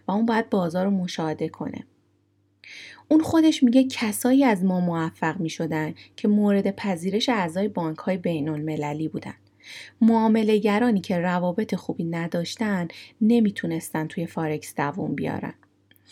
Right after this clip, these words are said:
اون موقع اون روابط خوبی با بانکدارهای توکیو، لندن، فرانکفورت و نیویورک داشته و باهاشون شبانه روز گفتگو می‌کرده. اون همه اطلاعاتش رو از نظر تحلیلگرای دیگه به دست می‌آورده،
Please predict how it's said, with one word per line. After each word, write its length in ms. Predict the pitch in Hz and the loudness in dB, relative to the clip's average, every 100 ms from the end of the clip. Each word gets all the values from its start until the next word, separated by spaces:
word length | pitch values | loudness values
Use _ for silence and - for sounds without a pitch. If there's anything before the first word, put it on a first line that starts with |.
| - - - - - | -18 -16 -18 -4 6
اون 180 | 247 | 8
موقع 460 | 240 247 240 269 269 | 10 8 8 8 8
اون 140 | 262 254 | 8 8
روابط 520 | 233 185 175 220 247 | 8 2 0 0 0
خوبی 280 | 247 - 202 | -2 2 2
با 220 | - 170 | 2 -2
بانکدارهای 840 | 165 175 175 - 170 160 - 190 | 0 0 -2 -4 -4 -2 -2 -4
توکیو، 680 | 202 - 170 - 156 160 180 | -4 -6 -6 -8 -4 -2 0
لندن، 540 | 170 156 156 151 170 | 0 0 -2 -2 -2
فرانکفورت 600 | 165 - 170 160 156 196 196 | -4 -4 -4 -4 -2 -4 -2
و 100 | 170 | -2
نیویورک 540 | 165 160 151 160 160 | 0 0 0 -2 -2
داشته 440 | - 156 - 165 151 - - - | -4 -6 -6 -6 -6 -8 -18 -4
و 80 | 185 | -2
باهاشون 460 | 190 185 220 262 | 0 0 0 2
شبانه 640 | 254 - 180 175 175 170 170 | 2 2 -2 -2 -2 -2 -2
روز 280 | 175 208 - - - | -2 -2 -4 -14 -6
گفتگو 520 | 170 170 - 165 175 | -6 -4 -6 -4 -4
می‌کرده. 600 | 160 - 143 135 - - _ _ _ - - - | -4 -6 -10 -10 -12 -18 _ _ _ -16 -16 -4
اون 140 | 294 302 | 0 2
همه 500 | - 226 226 247 - | 4 4 6 6 4
اطلاعاتش 920 | 190 196 - 180 180 185 233 214 202 | -2 -2 0 0 0 -2 0 -2 -2
رو 340 | - 175 - - | -2 -2 -2 -4
از 200 | - 180 | -2 -2
نظر 400 | 170 175 170 196 | 0 -2 0 0
تحلیلگرای 800 | 220 - 165 185 160 165 165 196 | 0 -2 -4 -4 -2 -2 0 -2
دیگه 280 | 208 175 165 | -2 -2 -2
به 120 | 160 | -2
دست 340 | 147 143 - 165 | -2 -6 -8 -6
می‌آورده، 540 | 147 147 - - - | -6 -6 -8 -8 -10